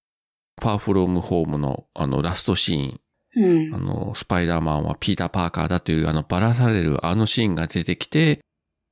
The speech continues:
Speaker 1: トム・ホランドがボーンと出てくると。
Speaker 2: うん。
Speaker 1: まあ、トム・ホランドね、演じるピーター・パーカーが。
Speaker 2: うん。うん、うん。
Speaker 1: まあ、話は多分そうするだろうなっていうのは予想してたけど、やっぱりそれをね、映像で見せられると、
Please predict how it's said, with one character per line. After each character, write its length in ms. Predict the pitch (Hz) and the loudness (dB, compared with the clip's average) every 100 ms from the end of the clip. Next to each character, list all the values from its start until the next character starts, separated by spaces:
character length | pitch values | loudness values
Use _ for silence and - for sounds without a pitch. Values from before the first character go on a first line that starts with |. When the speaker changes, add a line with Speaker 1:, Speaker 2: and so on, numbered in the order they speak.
| _ | _
Speaker 1:
ト 100 | - | 0
ム・ 100 | 110 | 2
ホ 140 | 101 110 | 2 0
ラ 140 | 92 | 0
ン 80 | 78 | -2
ド 80 | 78 | -4
が 80 | |
ボ 160 | 76 107 | -2 2
ー 120 | 107 | 2
ン 40 | 98 | 2
と 140 | 78 | -2
出 120 | 87 | -4
て 140 | 82 80 | -2 -4
く 100 | 71 | -4
る 80 | |
と。 280 | 67 - - _ _ _ _ - | -8 -12 -18 _ _ _ _ -6
Speaker 2:
う 60 | 220 | 0
ん。 280 | 185 170 | 4 4
Speaker 1:
ま 80 | 120 | 2
あ、 20 | |
ト 120 | - 95 | 0 0
ム・ 80 | |
ホ 80 | 80 | 2
ラ 100 | 82 | 0
ン 60 | 69 | -2
ド 100 | 69 | -2
ね、 160 | 120 131 | -2 0
演 140 | 85 | 0
じ 80 | 78 | 0
る 80 | - | 0
ピ 140 | 82 | 0
ー 40 | 78 | 0
タ 100 | 73 | 0
ー・ 40 | |
パ 120 | 78 | -2
ー 60 | 71 | -6
カ 100 | - | -6
ー 80 | - | 0
が。 60 | |
Speaker 2:
う 20 | 214 | 4
ん。 340 | 170 165 - - _ 254 | 4 2 -2 -18 _ -2
う 60 | |
ん、 0 | |
う 440 | 185 165 156 196 180 165 160 | 2 2 0 -4 -2 -2 -6
ん。 80 | 160 _ _ _ - | -14 _ _ _ -6
Speaker 1:
ま 80 | |
あ、 20 | 101 | -2
話 460 | 120 147 180 214 | 0 2 2 4
は 260 | 185 101 90 | 4 2 2
多 120 | 110 | 0
分 180 | 101 92 | 2 0
そ 260 | - 127 | 2 2
う 40 | 123 | 2
す 160 | - | 2
る 140 | 156 147 | 2 4
だ 120 | 113 | 4
ろ 180 | 107 101 | 2 4
う 20 | |
な 200 | 110 123 | 2 0
っ 100 | - | 0
て 100 | - | 0
い 80 | 98 | 2
う 60 | |
の 140 | 92 80 | 2 2
は 100 | 87 | 2
予 120 | 101 | 0
想 280 | - 151 151 | 4 4 4
し 80 | - | 2
て 100 | 160 | -2
た 140 | 95 | -2
け 80 | - | -2
ど、 60 | |
や 40 | 80 | -4
っ 20 | |
ぱ 120 | - | -2
り 200 | 80 76 | 0 -2
そ 200 | - - | -4 -2
れ 80 | 107 | 2
を 160 | 113 110 | 2 2
ね、 140 | 131 | 2
映 200 | 92 101 | 2 2
像 220 | 117 135 131 | 4 2 2
で 80 | |
見 140 | 110 104 | 2 0
せ 180 | - 107 | 0 0
ら 160 | 104 | 2
れ 100 | 98 | 0
る 120 | 85 | 0
と、 280 | - 73 69 | 0 -2 -2